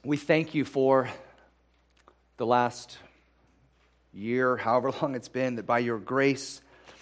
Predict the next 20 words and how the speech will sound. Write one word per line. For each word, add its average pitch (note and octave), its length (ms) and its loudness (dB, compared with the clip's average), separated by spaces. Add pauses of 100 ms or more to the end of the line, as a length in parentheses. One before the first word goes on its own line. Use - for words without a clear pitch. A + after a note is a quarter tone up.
(120)
we D3+ 180 4
have, C#3+ 100 2
as B2 260 0
a A#2 40 -10
church, C#3+ 340 -2
been C3 100 -4
able B2 300 -2
to B2 400 -6 (380)
hear D#3 380 6
the C3 140 0
reading D3 380 4
and B2+ 100 -4
the A#2+ 40 -8
preaching C3+ 680 -2 (140)
of B2 240 2
your C3 140 0
word, C#3 360 0
particularly C#3 680 0
this B2 260 -6
letter, C3 460 2